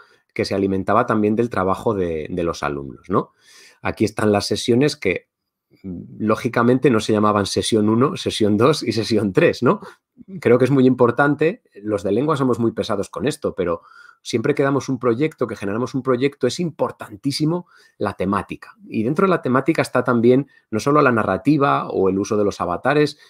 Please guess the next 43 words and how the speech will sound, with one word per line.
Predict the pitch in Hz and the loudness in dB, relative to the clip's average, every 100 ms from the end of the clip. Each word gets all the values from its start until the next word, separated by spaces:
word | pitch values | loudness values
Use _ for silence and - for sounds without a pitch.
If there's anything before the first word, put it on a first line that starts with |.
| - | -12
sino | 110 98 | -4 -4
el | |
vocabulario. | 90 85 82 82 80 76 85 - _ | -2 -4 -4 -2 -2 -4 -10 -16 _
Y | 107 | -4
es | - | -2
fundamental. | 151 123 107 82 78 92 85 - _ - - | 0 2 2 -2 -4 -2 -2 -4 _ -20 -10
Es | - 98 | -4 -4
que, | - 98 - - | 2 2 2 0
eh, | 104 95 | 0 2
no | 104 117 | 2 2
es | |
lo | 135 135 | 4 4
mismo | 139 131 110 | 4 2 2
proponer | 104 98 101 123 | 0 0 0 2
a | 131 | 4
alguien | 120 101 | 2 0
hacer | 87 107 | -2 -4
una | 113 | -2
actividad | 113 - 113 113 120 - | -4 -2 0 2 0 -2
que | 117 | -4
plantearle | 90 80 87 92 85 | -2 -2 -4 -2 -4
un | 78 | -4
reto, | 85 80 _ _ _ | -6 -6 _ _ _
¿no? | 98 190 - - _ | -6 -6 -10 -20 _
Todo | 123 143 | 4 6
el | |
mundo | 143 147 | 6 4
se | 143 | 2
apunta | 120 117 117 135 | 0 0 2 2
a | |
un | 131 | 2
desafío, | 127 90 - 117 98 - - - | 0 -4 -4 -2 -2 -6 -16 -8
pero | 85 80 | -6 -4
pocos | 107 101 131 | -2 0 0
se | 107 | -2
apuntan | - 104 117 104 | -4 -2 0 0
a | |
un | 107 | -2
ejercicio. | 110 87 - 104 98 85 - _ _ - _ | -2 -6 -2 -2 -2 -6 -8 _ _ -20 _
De | 98 | -2
la | 92 | 0
misma | 101 120 123 | 0 2 4
manera, | 123 135 131 180 | 4 4 4 0